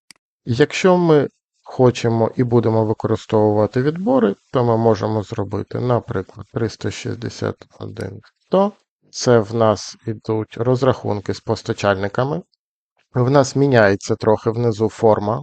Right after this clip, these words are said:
бо для цих рахунків у нас релевантні інші значення. І ми відразу це бачимо. Тут у нас є код бізнес-партнера,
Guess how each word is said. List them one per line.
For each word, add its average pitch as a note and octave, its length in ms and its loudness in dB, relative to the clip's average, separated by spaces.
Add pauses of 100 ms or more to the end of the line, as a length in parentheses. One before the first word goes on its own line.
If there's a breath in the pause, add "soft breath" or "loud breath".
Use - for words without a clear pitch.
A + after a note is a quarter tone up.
(120)
бо A2+ 340 2
для A2 300 2
цих - 300 -4
рахунків F3+ 500 0
у - 20 2
нас A#2 220 0
релевантні A#2 680 2
інші B2 380 -4
значення. G#2+ 560 -4 (760)
І F3+ 160 0
ми B2 200 4
відразу A2+ 440 2
це A2+ 260 0
бачимо. G2+ 540 -2
Тут B2+ 220 -4
у A2 40 -4
нас G#2+ 300 -4
є A2 60 -4
код G#2+ 260 0
бізнес-партнера, G#2+ 1000 -2